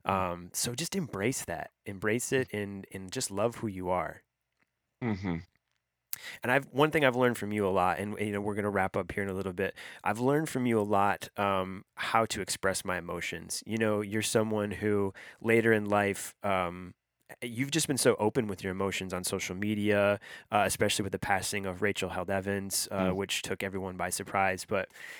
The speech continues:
Speaker 2: you know, I really feel like as, I'm not that much younger than you. I'm in my thirties. Um, I feel like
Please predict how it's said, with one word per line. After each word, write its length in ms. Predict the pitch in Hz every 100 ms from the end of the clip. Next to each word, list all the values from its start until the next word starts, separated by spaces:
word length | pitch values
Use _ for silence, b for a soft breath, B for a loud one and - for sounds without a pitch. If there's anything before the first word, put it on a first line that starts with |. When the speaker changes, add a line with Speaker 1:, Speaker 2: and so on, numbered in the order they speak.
| B
Speaker 2:
you 100 | -
know, 240 | 123 117 107 _
I 160 | 104 147
really 320 | 160 147 131
feel 400 | 113 - 120 117
like 400 | 107 101 101 - -
as, 560 | 110 104 101 - - - b b b
I'm 140 | - 156
not 160 | 170
that 180 | 120 127
much 220 | 110 101
younger 300 | 101 95 90
than 140 | 90 87
you. 280 | 85 85 -
I'm 160 | 101 101
in 80 |
my 140 | 98 90
thirties. 640 | - 95 87 87 - - B B -
Um, 360 | 107 104 98 101 _ _
I 140 | 117 127
feel 340 | - 143 135
like 360 | 120 113 107